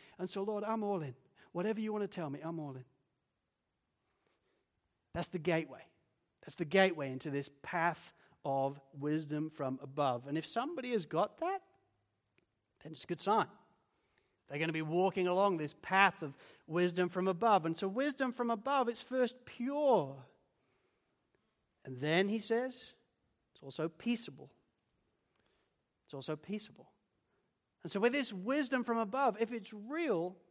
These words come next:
what also comes to this individual is a peaceful spirit. So when you encounter somebody who's walking down this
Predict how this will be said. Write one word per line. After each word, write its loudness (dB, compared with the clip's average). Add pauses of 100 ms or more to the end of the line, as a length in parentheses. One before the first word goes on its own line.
(360)
what 6
also 2
comes -2
to -2
this 0
individual 0
is 0
a 2
peaceful -6 (480)
spirit. -4 (1400)
So -8
when 2
you 0
encounter -2
somebody -2
who's -2
walking 2
down 0
this -4